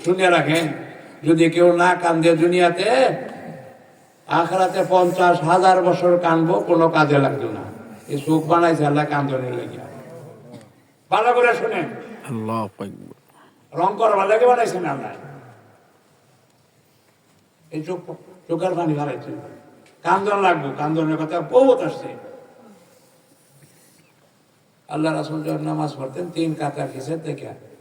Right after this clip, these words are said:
Speaker 1: কান্দার আওয়াজ শোনা যেত। খালি কান্দার আওয়াজ না, ডেগের মধ্যে পানি দিয়ে জাল দিলে যেমন কল কল করে, এরকম আওয়াজ শোনা যেত নবীর সিনার থেকে।
Speaker 2: সুবহানাল্লাহ।
Speaker 1: নামাজ এটা রং না। আমরা সুন্দর করে কেরাত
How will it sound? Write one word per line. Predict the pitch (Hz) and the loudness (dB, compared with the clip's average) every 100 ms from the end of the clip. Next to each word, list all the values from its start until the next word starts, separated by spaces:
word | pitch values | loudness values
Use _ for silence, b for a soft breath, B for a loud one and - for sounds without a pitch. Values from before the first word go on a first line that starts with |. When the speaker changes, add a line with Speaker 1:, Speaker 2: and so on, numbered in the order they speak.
| - - | -20 -4
Speaker 1:
কান্দার | 147 147 143 | -2 2 2
আওয়াজ | 139 135 135 | 2 0 -4
শোনা | 165 165 | -6 -6
যেত। | 143 - - - - - _ _ _ _ _ _ _ - | -8 -10 -18 -20 -20 -20 _ _ _ _ _ _ _ 0
খালি | 156 165 | 2 4
কান্দার | 170 170 170 | 2 2 4
আওয়াজ | 165 165 165 | 4 4 2
না, | 175 208 165 - - - - - | 2 0 0 -4 -12 -18 -18 -2
ডেগের | 135 170 170 165 | 2 4 4 2
মধ্যে | 151 147 165 | 0 0 -2
পানি | 151 147 151 | 0 0 0
দিয়ে | 165 160 | 0 0
জাল | 165 165 | 2 2
দিলে | 156 143 139 | 2 0 -2
যেমন | 135 135 | -4 -6
কল | 139 147 | -2 -2
কল | 143 143 143 | -2 -4 -4
করে, | 143 147 196 240 - B B - | -4 -4 -4 -4 -8 B B 2
এরকম | 165 190 202 196 | 4 4 2 2
আওয়াজ | 180 165 147 | 4 4 2
শোনা | 151 165 | -2 0
যেত | 151 143 | 0 0
নবীর | 139 139 127 | -4 -4 -6
সিনার | - 135 113 - | -10 -12 -14 -14
থেকে। | 110 - - - _ - | -18 -20 -20 -20 _ -16
Speaker 2:
সুবহানাল্লাহ। | 127 107 110 123 135 131 120 117 160 | -12 -10 -8 0 2 4 0 -4 -2
Speaker 1:
নামাজ | 175 202 196 | 2 2 0
এটা | 185 202 | 0 2
রং | 220 220 | 2 2
না। | 208 202 202 165 - - - - - 170 202 185 165 - - - - _ _ _ _ _ _ _ _ | 0 0 0 -2 -6 -14 -18 -20 -20 -20 -20 -20 -20 -20 -20 -20 -20 _ _ _ _ _ _ _ _
আমরা | 151 170 | -10 -8
সুন্দর | 156 185 185 160 | -8 -8 -8 -4
করে | 165 175 | -4 -4
কেরাত | 180 170 | -2 -4